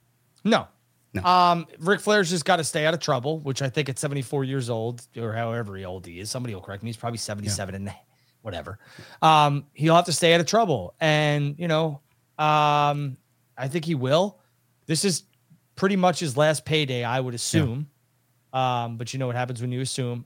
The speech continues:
Speaker 1: I, if they do it right, they could capitalize on it. But Rick, after Sting retires, you know, Rick should pretty much just be some sort of spokesperson for A E W. You know, he could
Speaker 2: Yeah.
Speaker 1: do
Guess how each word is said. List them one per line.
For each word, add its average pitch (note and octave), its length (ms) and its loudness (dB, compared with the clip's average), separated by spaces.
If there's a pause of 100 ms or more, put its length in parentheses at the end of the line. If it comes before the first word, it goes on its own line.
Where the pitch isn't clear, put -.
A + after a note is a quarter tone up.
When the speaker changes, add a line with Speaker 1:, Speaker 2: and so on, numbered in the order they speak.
Speaker 1:
I, E3+ 240 2 (1700)
if A#3 180 0
they C4 160 4
do C#4 180 4
it C#4 80 4
right, A3 420 2
they F3 160 0
could E3+ 120 -2
capitalize D3+ 560 2
on C3 200 0
it. A#2+ 100 -8
But C3+ 140 -4 (220)
Rick, F3+ 440 -2
after G#3 340 0
Sting G3 320 0
retires, D#3 960 0
you D3 80 -8
know, B2+ 160 -4
Rick B2+ 280 -2
should B2 240 -6
pretty C#3 220 -2
much B2 380 -6
just B2+ 320 -4 (160)
be B2 220 -4
some C3 240 -2
sort B2 180 -4
of A2+ 60 -8
spokesperson G#2+ 800 -6 (160)
for A#2 340 -8
A B2+ 60 -8
E A2+ 160 -4
W. F#2 460 -10
You G#2+ 160 -8
know, A2+ 120 -6
he B2 160 -4
could - 140 -4
Speaker 2:
Yeah. G2 60 -6
Speaker 1:
do B2 380 -2